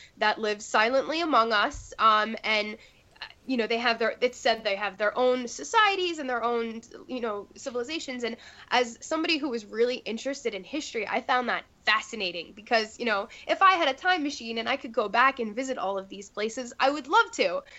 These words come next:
So imagine if, you know, you were a silent observer to just centuries upon centuries of, of humanity. That's, that's very cool to me. So I, I, that was one of the things I really wanted to use and incorporate 'cause I think it's fascinating.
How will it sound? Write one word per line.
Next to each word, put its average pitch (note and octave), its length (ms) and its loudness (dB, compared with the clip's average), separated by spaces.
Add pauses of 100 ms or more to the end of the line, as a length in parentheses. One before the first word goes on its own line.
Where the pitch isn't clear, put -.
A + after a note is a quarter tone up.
So C4+ 240 4
imagine D4 560 0
if, C#4 220 -2
you B3+ 80 -4
know, A3 180 0
you A#3 220 -4
were B3+ 260 2
a A#3+ 80 -2
silent B3 540 2
observer G#3+ 600 0
to G3+ 160 -6
just A3 320 -6 (220)
centuries B3 920 0
upon G#3+ 300 -8
centuries G3 760 -4
of, G3+ 320 -4 (120)
of G3 120 -4
humanity. G#3 640 -4
That's, F#3+ 280 -12
that's F#3 260 -8
very A#3 260 0
cool B3+ 240 -6
to G#3 120 -16
me. - 180 -18
So - 120 -10
I, A3 220 0
I, A#3 260 -2 (300)
that B3+ 140 6
was B3+ 120 -4
one A#3+ 140 -2
of A3+ 80 -2
the A3 80 -8
things G#3 320 -6 (300)
I A3 60 -2
really A#3 280 4
wanted G#3 260 -2
to G#3+ 80 -14
use G3+ 300 -10
and F#3 80 -8
incorporate F#3 560 -4
'cause F#3 140 -14
I E3+ 60 -10
think F3+ 180 -14
it's - 160 -18
fascinating. - 580 -12